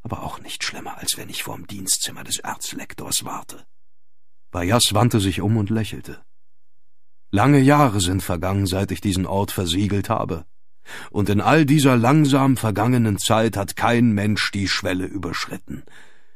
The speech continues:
Ihnen dreien wird wahrlich eine große Ehre zuteil.“ Glokta fühlte sich nicht geehrt.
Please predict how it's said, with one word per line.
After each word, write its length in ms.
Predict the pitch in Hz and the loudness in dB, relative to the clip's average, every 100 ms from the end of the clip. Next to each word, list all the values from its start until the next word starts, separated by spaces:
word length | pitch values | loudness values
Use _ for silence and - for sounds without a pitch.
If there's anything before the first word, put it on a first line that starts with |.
| - | -10
Ihnen 340 | - 135 135 123 | 2 6 6 4
dreien 480 | 92 87 73 - - | 0 -4 -6 -8 -2
wird 300 | 110 104 - | -2 0 -2
wahrlich 480 | - 104 107 - | 0 0 0 -2
eine 160 | - - | -6 -10
große 440 | - - 113 - | -6 0 0 2
Ehre 420 | - - 87 - - | 0 -2 -4 -6 -8
zuteil.“ 600 | - - - - - - - - - - - - - - - - - | -8 -8 -12 -10 -14 -16 -16 -16 -16 -16 -16 -16 -16 -16 -16 -14 -8
Glokta 380 | 80 - - | -8 -4 -4
fühlte 340 | - 92 85 78 | -2 -2 -4 -8
sich 240 | - - | -10 -10
nicht 180 | - - | -12 -10
geehrt. 420 | - - - - | -10 -10 -12 -12